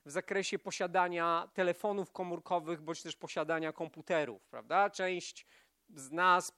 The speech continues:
pamięta jeszcze takie czasy, gdzie jakby w jednym bloku był jeden komputer, dajmy na to, e, i to powodowało jakieś praktyki wspólnotowe, albo nie wszyscy mieli telefony, krótko mówiąc, trzeba było te telefony sobie pożyczać,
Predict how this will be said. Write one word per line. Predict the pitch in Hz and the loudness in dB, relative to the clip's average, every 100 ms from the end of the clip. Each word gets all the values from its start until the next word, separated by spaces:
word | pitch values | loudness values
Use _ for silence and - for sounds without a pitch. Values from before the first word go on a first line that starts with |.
| _ | _
pamięta | 151 151 190 190 165 | -6 0 0 0 0
jeszcze | 156 156 - | 0 -2 -8
takie | - 156 156 147 _ - | -14 -10 -8 -10 _ -2
czasy, | - 175 - 165 | 2 2 0 -8
gdzie | 147 147 156 147 170 | -8 -2 -2 -2 -6
jakby | 147 143 143 | -6 -6 -6
w | 147 | -2
jednym | 170 160 156 | -2 -4 -2
bloku | 160 165 165 | 0 0 -2
był | 143 151 | -6 -2
jeden | 151 147 147 | -2 -2 -4
komputer, | 147 - 139 - 123 117 | -8 -8 -16 -10 -10 -8
dajmy | 113 113 120 | -10 -10 -8
na | 123 131 | -6 -6
to, | - 131 - - 185 - | -4 -4 -6 -20 -12 0
e, | 143 139 143 | 4 4 2
i | 143 147 143 143 151 143 | -2 -2 -2 -4 -6 -8
to | 147 | -8
powodowało | 131 - 143 147 147 139 147 143 | -10 -8 -4 -2 -2 4 6 6
jakieś | 135 135 147 131 - - _ _ | 4 0 -6 -8 -10 -14 _ _
praktyki | 175 - 165 - 135 | -8 -6 -8 -12 -14
wspólnotowe, | - - 143 139 - 202 185 175 | -16 -10 -6 -4 4 4 6 4
albo | 185 214 220 180 | 8 8 8 4
nie | 180 196 | 0 -2
wszyscy | - 208 - 180 | -2 -6 -8 -8
mieli | 175 160 156 | -6 -6 -6
telefony, | 165 151 - 156 147 139 | -2 -2 0 0 0 -4
krótko | 147 131 127 | -10 -12 -12
mówiąc, | 139 143 139 | -10 -8 -10
trzeba | - 139 | -8 -6
było | 131 131 | -6 -6
te | 127 131 | -8 -8
telefony | 135 123 135 127 | -6 -6 -6 -8
sobie | - 120 120 | -10 -12 -12
pożyczać, | 127 123 143 135 120 - | -12 -8 -8 -4 -6 -6